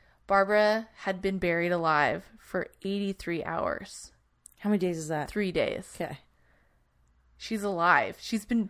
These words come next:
Speaker 1: she's in this box for that long.
Speaker 2: You, you, I mean, you can do that.
Speaker 1: Yeah.
Speaker 2: How
Speaker 1: Uh,
Speaker 2: many,
Speaker 1: she,
Speaker 2: how long
Speaker 1: she
Speaker 2: can you
Speaker 1: has
Speaker 2: go without water?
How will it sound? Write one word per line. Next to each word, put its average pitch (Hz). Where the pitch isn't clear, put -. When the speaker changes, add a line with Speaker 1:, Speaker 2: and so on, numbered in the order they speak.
Speaker 1:
she's 233
in 285
this 359
box 226
for 220
that 233
long. 208
Speaker 2:
You, 240
you, 214
I 240
mean, 233
you 214
can 339
do 453
that. 220
Speaker 1:
Yeah. 220
Speaker 2:
How 226
Speaker 1:
Uh, 220
Speaker 2:
many, 320
Speaker 1:
she, 240
Speaker 2:
how 269
long 330
Speaker 1:
she 311
Speaker 2:
can 349
you 349
Speaker 1:
has 302
Speaker 2:
go 320
without 302
water? 247